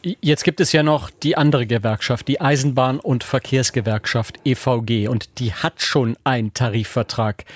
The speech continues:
mit der Bahn abgeschlossen. Geht es da jetzt wieder einmal um die Rivalität zwischen diesen beiden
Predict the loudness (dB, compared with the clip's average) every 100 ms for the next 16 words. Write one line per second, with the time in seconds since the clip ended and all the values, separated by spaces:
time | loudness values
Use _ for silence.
0 | -20 -14 -2 0 0 0 0 0 -2 -2
1 | -6 -4 -6 -2 -2 0 -2 -4 -12 -20
2 | -20 _ -4 -2 0 2 2 4 2 0
3 | -2 -2 0 4 2 2 2 4 4 2
4 | -2 _ 0 2 4 2 0 0 2 2
5 | 0 0 0 0 -2 -4 0 0 2 0
6 | 0 -2 0 0 0 0 2 2 0